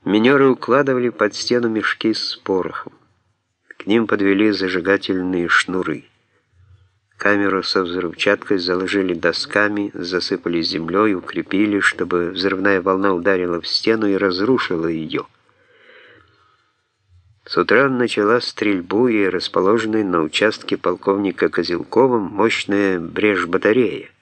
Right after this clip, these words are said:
В течение нескольких часов двенадцать ее орудий били в стену, посылая в одно место снаряд за снарядом.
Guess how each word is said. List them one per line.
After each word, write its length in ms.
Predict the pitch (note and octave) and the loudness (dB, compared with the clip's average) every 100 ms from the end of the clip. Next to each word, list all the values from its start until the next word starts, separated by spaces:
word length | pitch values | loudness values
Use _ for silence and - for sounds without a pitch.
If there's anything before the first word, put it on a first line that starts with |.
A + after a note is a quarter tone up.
| _ _ - _ _ _ _ _ _ _ _ _ - | _ _ -20 _ _ _ _ _ _ _ _ _ -10
В 20 | - | -2
течение 360 | E3 C#3+ C3+ | 2 4 4
нескольких 540 | A#2+ C#3+ - C3+ B2+ - | 4 2 0 -2 -2 0
часов 440 | A2+ - C3 A2 | 0 2 2 2
двенадцать 640 | F#2 G2+ A#2+ C3+ - G#2+ | 0 2 2 2 -2 -2
ее 240 | G2 A2 G2+ | 2 4 4
орудий 380 | F#2+ B2+ A2+ G2+ | 4 2 2 -2
били 500 | D#2+ A2+ B2 G2 D#2 | 0 2 2 0 -4
в 80 | |
стену, 600 | - - - B2 C3+ C3+ C3+ _ _ _ _ _ _ _ _ _ _ | -4 -2 2 2 2 -2 -6 _ _ _ _ _ _ _ _ _ _
посылая 480 | E2+ - F#2+ A2+ A#2 | -2 0 0 2 2
в 60 | G#2 | 0
одно 240 | G2+ G2+ | 0 -2
место 400 | F2+ G#2+ - G2+ | -2 -2 -2 -4
снаряд 400 | - F2 F2+ E2+ | -2 -2 -2 -2
за 180 | D#2 E2+ | -2 -4
снарядом. 540 | - E2 D#2+ A#1 - | -4 -6 -4 -6 -10